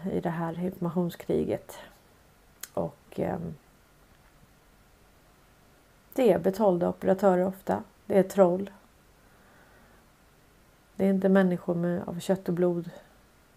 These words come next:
som dig och mig som skriver alla de här sakerna, utan det är liksom människor som, som får betalt för att göra det. Som har som uppgift att, eh, härska och söndra. Söndra framförallt.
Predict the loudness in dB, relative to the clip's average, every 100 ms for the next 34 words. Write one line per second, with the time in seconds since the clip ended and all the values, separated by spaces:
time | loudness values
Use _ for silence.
0 | _ _ _ _ _ -12 -4 2 4 4
1 | 2 -2 -4 -6 -8 -4 0 2 2 0
2 | 0 -2 -4 -6 -4 -6 -6 -8 -4 -2
3 | 0 2 2 0 -2 -4 -2 -4 -6 -8
4 | -6 -8 -10 -20 -20 -20 -20 -20 -20 -20
5 | -8 -6 -2 2 2 2 2 2 0 -4
6 | -2 -2 -4 -6 -10 -12 -20 -20 _ _
7 | _ _ _ _ _ _ -20 -20 -20 -20
8 | -20 -20 _ _ -12 -6 -6 -6 -2 -2
9 | -2 -4 -6 -2 -2 -2 -4 -4 -4 -6
10 | -8 -12 -8 -4 -2 -4 -6 -8 -8 -12
11 | _ -12 -12 -2 0 0 -4 -10 -12 -20
12 | _ _ _ -6 0 0 0 -6 -4 -6
13 | -6 -8 -10 -18